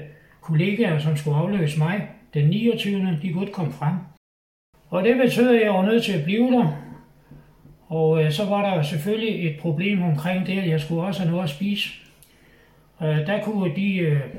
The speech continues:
mekanikere, vi havde derude, de hed basemekanikere, dem havde vi to af. Vi var vagtholdsledere, og så var der som sagt to basemekanikere. Tre mand derude samtidig.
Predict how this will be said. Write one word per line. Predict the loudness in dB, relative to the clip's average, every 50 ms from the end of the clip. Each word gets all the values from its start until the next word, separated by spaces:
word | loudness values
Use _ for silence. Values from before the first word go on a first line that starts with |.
| -16 -18 -16 -8
mekanikere, | -4 -4 -4 -2 -2 -4 -2 -2 0 -2 -2 0 0
vi | 0 0 0
havde | 0 0 0 -2
derude, | -2 -2 0 -2 -2 -2
de | -2 -2
hed | -2 0 0 -2 -2 -2
basemekanikere, | -2 -2 -2 -2 -2 -2 0 0 -2 -2 -4 -4 -2 -2 -2 -2 -2 -2 -2 -2 -2
dem | -4 -2 -2
havde | -2 -2 -2 -2
vi | -2 -4 -4
to | -4 -4 -4 -4 -2 -4
af. | -4 -4 -4 -6 -6 -8 -12 -20 -20 -20 -20 -20 -20 -20 -20 _ _
Vi | -4 -2 0
var | 0
vagtholdsledere, | 0 0 2 0 0 -2 -2 -2 -2 -2 -2 -2 -4 -4 -2 -2 -2 0
og | 0 -2 -2
så | -2 -4
var | -4 -4 -2 -4
der | -2
som | -2 -2 -4 -4
sagt | -2 -4 -4 -6 -6 -8
to | -6 -6 -6 -6 -8 -10 -6 -4
basemekanikere. | -4 -2 -2 -2 -4 -6 -4 -2 -2 -2 -2 -2 -4 -8 -14 -16 -18 -20 -20 -20 -20 -20 -20 _ _ _ _ _ -8
Tre | -4 -2 0 2
mand | 2 2 2 0 0
derude | 0 0 0 0 0 -2
samtidig. | -4 -4 -4 0 0 0 0 0 -2 -2 -2 -2 -4 -4 -6